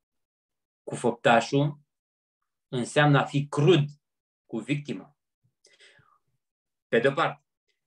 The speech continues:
Pe de altă parte, dacă mutăm așa un pic unghiul de analiză,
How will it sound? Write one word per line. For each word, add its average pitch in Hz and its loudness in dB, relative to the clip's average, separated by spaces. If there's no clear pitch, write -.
Pe 123 -14
de 120 -12
altă 123 -8
parte, 147 -4
dacă 117 -8
mutăm 117 -4
așa 123 -6
un 117 -6
pic 113 -10
unghiul 117 -14
de 113 4
analiză, 117 2